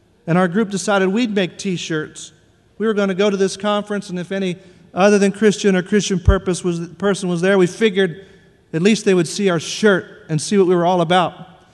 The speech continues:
So we designed a temperature gauge, a thermo-, thermometer, to go on the front, and it asked the question, "What's your temp? What's your temperature? What's your temp?" And of all the verses in the Bible we could choose for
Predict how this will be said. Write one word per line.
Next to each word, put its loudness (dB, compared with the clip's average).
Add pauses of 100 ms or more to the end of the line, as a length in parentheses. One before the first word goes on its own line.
(380)
So 0
we 0
designed 0
a -2
temperature -6 (380)
gauge, -4
a -6
thermo-, -6
thermometer, -6 (280)
to -8
go -2
on -2
the -4
front, -4 (380)
and 0
it -2
asked 0
the -4
question, -2
"What's 0
your 0
temp? 0 (840)
What's -8
your -6
temperature? -2 (340)
What's -4
your -6
temp?" 0 (800)
And 0
of 2
all 4
the 2
verses 2
in 6
the 2
Bible 4
we 2
could -4
choose 0
for -2